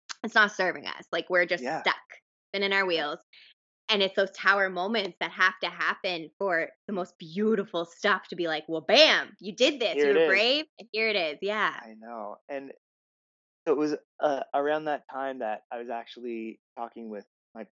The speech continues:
Speaker 2: current partner, Robert, we,
Speaker 1: Yes.
Speaker 2: so we met 'cause we had worked together and become good friends, but when we first started chatting and, you know, sexuality came up and he said, like, he said that he didn't wanna label himself 'cause he didn't like,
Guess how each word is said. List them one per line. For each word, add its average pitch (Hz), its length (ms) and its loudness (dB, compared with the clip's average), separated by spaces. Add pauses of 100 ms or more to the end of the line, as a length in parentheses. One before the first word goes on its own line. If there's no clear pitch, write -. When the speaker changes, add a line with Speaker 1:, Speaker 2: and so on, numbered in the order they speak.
(140)
Speaker 2:
current 156 240 -6
partner, 113 360 -8
Robert, 117 500 0 (300)
we, 131 140 -6
Speaker 1:
Yes. 180 260 -10 (100)
Speaker 2:
so 135 220 -4
we 131 220 -6
met 139 180 -6
'cause 120 140 -12
we 117 320 -14
had 107 220 -20
worked 180 280 -6
together 117 320 -4
and 120 120 -10
become 113 360 -10 (300)
good 131 200 -4
friends, 139 480 -6 (340)
but 139 100 -4
when 143 120 -6
we 156 100 -2
first - 380 -4 (160)
started 135 380 -6
chatting 135 540 -2
and, 117 240 -6 (340)
you 120 80 -12
know, 110 120 -8
sexuality 113 640 -4
came 131 240 -10
up 139 280 -2
and 117 180 -10
he 120 140 -16
said, 120 380 -6 (680)
like, 120 260 -6
he 123 80 -16
said 131 180 -6
that 131 80 -8
he 131 100 -6
didn't 135 160 -6
wanna 120 160 -4
label 117 300 -6
himself 107 320 -14
'cause 120 140 -16
he 123 60 -10
didn't 123 220 -10
like, 113 280 -6